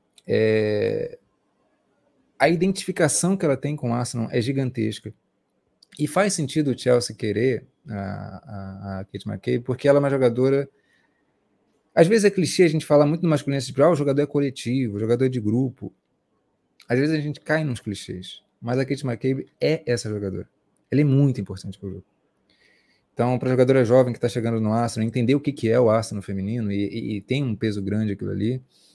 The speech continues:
é... a Kate McCabe é uma dessas jogadoras que vai. É, é uma jogadora que ela é muito consistente te-, tecnicamente, então ela não é só essa coisa do, do, da, da fortaleza mental que ela é. Ela é uma fortaleza física também.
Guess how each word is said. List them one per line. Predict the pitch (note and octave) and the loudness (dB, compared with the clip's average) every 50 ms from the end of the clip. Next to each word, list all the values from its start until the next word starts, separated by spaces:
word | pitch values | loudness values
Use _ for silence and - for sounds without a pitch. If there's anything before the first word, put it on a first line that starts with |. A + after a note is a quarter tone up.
| _ _ _ _ _ _ _ _ _ _ - | _ _ _ _ _ _ _ _ _ _ 0
é... | A2 G#2+ G#2+ G#2+ G#2 G#2 G#2 G#2 G2+ G2+ G2+ G2 G2 F#2+ F#2+ F#2+ F#2 - - _ _ _ _ _ _ _ _ _ | 2 4 4 4 2 2 2 2 0 0 0 0 0 0 -2 -2 -4 -6 -8 _ _ _ _ _ _ _ _ _
a | - A#2 | -8 -4
Kate | - B2+ A#2+ - | -2 -2 -2 -2
McCabe | B2+ A#2 - C3 C3 B2+ A#2 | -4 -2 -2 -2 0 2 2
é | A2+ A2+ | 2 2
uma | A#2 A2+ A2 | 2 0 0
dessas | G#2 G#2 G#2 G#2 | 0 -2 -2 -2
jogadoras | G2+ G2+ G2+ G2 G2 G2 G2+ - | -2 -2 -2 -2 -2 -4 -6 -8
que | - - G2 | -10 -8 -6
vai. | G2 F#2+ F#2+ F#2+ F#2 F#2 F#2+ F#2+ - - _ _ _ _ - - - _ _ _ _ _ _ _ _ _ _ _ _ _ _ _ _ _ _ - | -4 -2 -2 -2 -2 -4 -8 -10 -14 -18 _ _ _ _ -20 -20 -20 _ _ _ _ _ _ _ _ _ _ _ _ _ _ _ _ _ _ -4
É, | - A#2+ A#2 A#2 A#2 - - | 0 4 4 4 4 4 2
é | - C3+ | 2 2
uma | C#3 C#3 C#3 | 4 4 4
jogadora | C#3+ C#3+ C#3 B2 C#3+ C#3+ D3 C#3+ | 4 4 4 6 4 4 4 2
que | D3 - C#3 C3+ C3 B2+ - | -2 -2 0 0 0 2 4
ela | C#3 C#3 D3 | 6 6 6
é | D3 | 6
muito | C#3 C#3 D3+ F3+ G3+ F#3 - | 6 4 2 2 0 -2 -4
consistente | - D#3+ D3 - C#3 - - C3+ D#3 E3 - | -6 -6 -4 -6 -6 -6 -6 -6 -6 -6 -2
te-, | - B2 A#2+ | 0 0 0
tecnicamente, | A#2 - - - A2+ G#2 B2 A2+ G#2 G#2+ G2+ G2+ G2+ A2 A#2+ - - | 0 0 -2 -2 -2 -2 -2 -6 -4 -4 -4 -4 -4 -4 -6 -6 -4
então | G#2+ G#2+ | -2 0
ela | G#2+ A2 A2 | 2 2 2
não | A2+ A#2+ B2+ C3 | 2 2 0 0
é | B2 B2 | 0 0
só | B2 - - - A2 A2 | -2 -2 0 2 4 4
essa | A2 G#2+ - - | 2 2 -2 -6
coisa | G2 - A2 G#2+ G2+ G2 F#2+ | -6 -4 -2 -2 -2 -2 -4
do, | F#2+ G2 F#2+ F#2 | -4 -4 -4 -4
do, | F#2 F#2 F#2 F#2 F#2 G2 - _ | -6 -8 -10 -12 -12 -16 -18 _
da, | - G2 G2 - | -6 -4 -2 -2
da | G#2 G2 | -2 -4
fortaleza | - - A2 - A2+ A2 A2 A2 G#2+ | -4 -6 -4 -2 0 2 2 2 2
mental | G2+ G2 G2 - G2+ G2+ G#2 G2 | 0 0 -2 -2 -2 -2 -2 -2
que | - | -2
ela | G2 F#2+ F2+ | -4 -2 -2
é. | F#2 F#2+ | -2 -4
Ela | G#2+ A#2 _ _ _ _ _ _ - | -4 -8 _ _ _ _ _ _ -2
é | - A2+ | 0 0
uma | A#2 | 0
fortaleza | A2 C3+ B2+ - B2+ A#2+ C#3 C3 | 0 -2 -2 -2 -2 0 0 -2
física | - - - B2 B2+ B2+ C3 A2 | -2 -2 -2 -2 0 0 -2 -2
também. | G#2+ G#2+ G#2 G2+ G#2 A2 - | -2 -2 -2 -2 -2 -4 -4